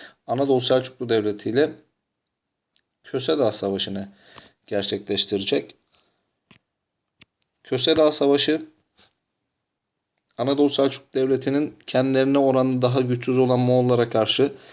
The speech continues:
yani gönderdikleri birliğin daha güçsüz olmasına rağmen Anadolu Selçuklu Devleti'nin büyük bir yenilgi almasına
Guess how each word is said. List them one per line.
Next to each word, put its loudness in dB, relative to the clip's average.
yani -2
gönderdikleri 2
birliğin 2
daha 0
güçsüz -4
olmasına 0
rağmen 0
Anadolu 2
Selçuklu -2
Devleti'nin 0
büyük -2
bir 0
yenilgi 2
almasına -2